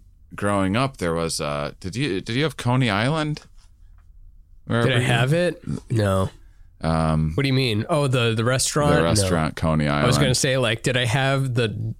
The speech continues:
Speaker 2: New York City Island nearby?
Speaker 1: No.
Speaker 2: No.
Speaker 1: Coney Island is a restaurant that would have, like, and they had these, they still do, they're still in business. They'd have these great chili dogs, and you'd go and get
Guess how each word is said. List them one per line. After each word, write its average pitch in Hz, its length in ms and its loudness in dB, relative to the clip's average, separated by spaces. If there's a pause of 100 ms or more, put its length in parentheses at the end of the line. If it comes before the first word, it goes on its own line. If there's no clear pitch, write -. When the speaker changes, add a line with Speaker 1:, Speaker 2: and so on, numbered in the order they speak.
(160)
Speaker 2:
New 123 260 0
York 120 300 2
City 120 500 0
Island 117 760 0
nearby? 120 580 2
Speaker 1:
No. 82 240 2
Speaker 2:
No. 73 520 0
Speaker 1:
Coney 101 360 0
Island 92 460 2
is 80 240 -2
a 76 160 -2
restaurant 73 720 -2
that 73 160 -4
would 67 120 -8
have, 71 360 -6
like, 65 220 -6
and 76 120 -6
they 73 60 -4
had 76 240 -4
these, 71 260 -4 (520)
they 92 80 0
still 98 280 0
do, 85 260 0
they're 65 160 -4
still 76 300 -2
in 71 100 -2
business. 69 440 -6
They'd 85 200 -2
have 82 180 0
these 78 180 -4
great 82 320 -2
chili 80 340 0
dogs, 65 560 -4 (680)
and 71 460 -4
you'd 73 220 -10
go 73 280 -2
and 71 140 -4
get 69 240 -4